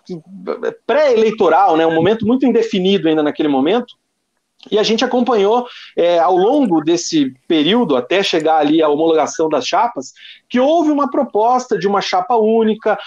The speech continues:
houve uma proposta, é, vendo o, o bem do clube, é, que o, o, vários nomes fortes do Coritiba se unissem pra que não tivesse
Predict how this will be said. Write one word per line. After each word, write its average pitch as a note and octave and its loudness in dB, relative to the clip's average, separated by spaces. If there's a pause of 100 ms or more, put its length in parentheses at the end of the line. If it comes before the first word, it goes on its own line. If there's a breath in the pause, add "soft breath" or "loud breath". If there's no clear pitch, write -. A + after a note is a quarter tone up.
(160 loud breath)
houve A3 0
uma G#3 0
proposta, G3 -2 (240 loud breath)
é, C#3+ 2 (160)
vendo G#3+ 0
o, G3+ -2
o G3 -2
bem A3+ 0
do G3+ 0
clube, F3+ 0 (260 loud breath)
é, D3 0
que C3+ -4
o, C3+ -8
o, B2+ -6
vários F#3+ -2
nomes G#3 -2
fortes G3+ -2
do E3+ -8
Coritiba F3 -4
se - -6
unissem C4 0 (140)
pra A3 0
que A3 -12
não A3+ 0
tivesse G3+ -2